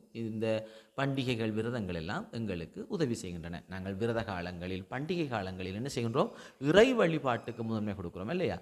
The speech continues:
அதே மாதிரி உறவினர்கள், நண்பர்களோடு, அயலவர்களோடு கூடி நாங்கள் மகிழ்கின்றோம். எனவே பண்பாட்டையும் புரிந்துணர்வையும் வளர்க்கின்ற செயற்பாடுகளை எங்களுக்கு இந்த விரதங்கள், பண்டிகைகள் சிறப்பாக எடுத்து இயம்புகின்றன.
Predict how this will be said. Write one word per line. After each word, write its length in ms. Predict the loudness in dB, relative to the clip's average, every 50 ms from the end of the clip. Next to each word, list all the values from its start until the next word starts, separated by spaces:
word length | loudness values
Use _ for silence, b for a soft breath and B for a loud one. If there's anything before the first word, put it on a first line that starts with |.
| B B B B B B B
அதே 260 | -4 0 0 2 2
மாதிரி 260 | 2 2 2 2 2
உறவினர்கள், 760 | 2 4 4 4 4 4 4 2 2 0 0 0 2 2 2 2
நண்பர்களோடு, 640 | 0 0 0 0 -2 -2 -2 -2 0 0 0 0
அயலவர்களோடு 840 | 0 0 2 2 2 2 2 2 0 0 0 0 0 0 0 -2 -4
கூடி 400 | -4 0 2 2 4 4 4 2
நாங்கள் 420 | 2 2 0 0 0 -2 -2 -2 0
மகிழ்கின்றோம். 580 | -2 0 -2 -2 -4 -4 -6 -6 -6 -4 -4
எனவே 380 | -2 -2 0 2 0 0 B B B B B B 8
பண்பாட்டையும் 880 | 8 8 8 6 4 2 2 2 2 0 -2 -4 -4 -2 -2 -2 -2 0
புரிந்துணர்வையும் 800 | 0 2 2 2 2 0 2 2 2 0 0 -2 -2 -2 -4 2
வளர்க்கின்ற 640 | 4 6 6 6 4 2 0 -4 -6 -4 -4 -4 -4 -2
செயற்பாடுகளை 880 | 0 0 0 -2 -2 -2 0 0 0 0 -2 -6 -6 -4 -4 -4 -6 -6 B B B B
எங்களுக்கு 560 | B -4 0 0 2 2 0 -2 -4 -4 -4 -4
இந்த 180 | 0 0 2
விரதங்கள், 560 | 2 6 6 6 6 6 4 4 4 2 2
பண்டிகைகள் 680 | 2 0 -2 -2 0 -2 -2 -4 -4 -2 -2 -4 -4 -4 -8 -14
சிறப்பாக 720 | -8 -4 2 4 4 4 4 2 2 2 2 2 0 -2
எடுத்து 320 | -2 -2 -2 -2 -2 -4
இயம்புகின்றன. 440 | -2 -2 -2 -2 -4 -4 -4 -6 -6